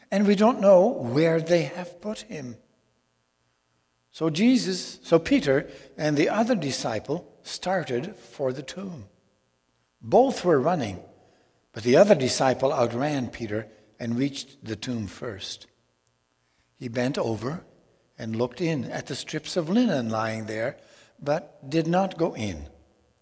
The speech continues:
Then Simon Peter came along behind him and went straight into the tomb. He saw the strips of linen lying there,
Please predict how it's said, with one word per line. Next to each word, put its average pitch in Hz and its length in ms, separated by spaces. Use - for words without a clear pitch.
Then 143 160
Simon 139 440
Peter 214 360
came 117 240
along 110 360
behind 160 440
him 120 240
and 143 120
went 156 160
straight 214 540
into 185 220
the 160 100
tomb. 113 380
He 127 100
saw 226 260
the 143 140
strips - 420
of 113 160
linen 131 440
lying 120 460
there, 95 360